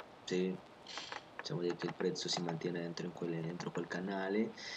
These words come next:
e continuiamo a vedere che il prezzo rispetta, scende, scende qua, ci fa quello che voi, vi ho già detto, anzi qua non c'è, si chiama Candle Lamp, che vi lo farò vedere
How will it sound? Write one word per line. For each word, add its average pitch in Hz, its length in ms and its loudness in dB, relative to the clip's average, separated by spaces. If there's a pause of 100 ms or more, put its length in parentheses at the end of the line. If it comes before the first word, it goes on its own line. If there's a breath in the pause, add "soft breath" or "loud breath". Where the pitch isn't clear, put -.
(640 loud breath)
e 165 320 10
continuiamo 113 480 8
a - 20 8
vedere 101 260 10
che - 120 0
il 92 160 4
prezzo 95 880 6
rispetta, 104 840 6
scende, 95 720 4
scende 95 480 2
qua, 90 760 2
ci - 120 0 (140)
fa 85 160 2
quello 90 300 2
che 87 240 0
voi, 87 800 2 (540)
vi 92 100 0
ho 90 60 4
già 92 140 0
detto, 92 360 0
anzi 101 300 -2
qua 92 160 -2
non 87 300 -2
c'è, 90 500 2
si - 140 -6
chiama 80 260 -4
Candle - 400 -2
Lamp, 90 320 0
che 87 120 -2
vi 80 220 2
lo 82 120 2
farò 85 240 0
vedere 85 380 0